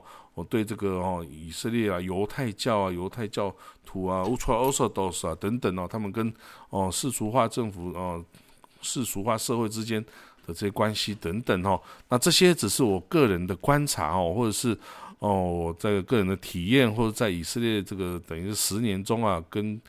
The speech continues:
呃，跟一些人的接触，然后跟这个报章媒体的报道等等哈，所接触的人的说法等等，所总共汇聚起来的一种说法，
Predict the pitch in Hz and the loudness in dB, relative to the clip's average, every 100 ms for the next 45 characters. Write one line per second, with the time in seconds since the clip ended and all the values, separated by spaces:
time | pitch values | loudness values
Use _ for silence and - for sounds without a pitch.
0 | - - - 95 87 85 - - 107 110 | -20 -20 -12 -6 -6 -6 -12 -6 -2 -2
1 | 104 113 101 87 87 - 139 139 - 160 | 0 0 2 0 -2 2 6 6 8 10
2 | 117 85 85 98 95 101 98 98 95 92 | 8 4 -2 -4 -2 -4 -4 -4 -6 -6
3 | 87 120 113 110 107 110 - 92 98 - | 0 0 2 0 -2 -4 -6 -4 -4 -4
4 | - - - - 139 110 101 90 87 - | -14 -20 0 6 8 10 8 8 6 2
5 | 117 127 107 92 104 90 80 85 82 117 | 0 2 0 2 0 -2 -4 -8 -6 -4
6 | 104 117 98 92 90 95 - 131 131 107 | -4 -2 -2 -2 -2 -4 0 2 6 4
7 | 101 123 143 - - - - - 107 95 | 4 2 2 0 -4 -20 -18 -2 0 2
8 | - 85 92 131 120 151 120 139 110 - | 2 0 0 -2 2 2 2 -2 -2 -2
9 | 87 85 104 113 90 - - 110 104 | -2 -2 -2 -2 -4 -4 -2 0 0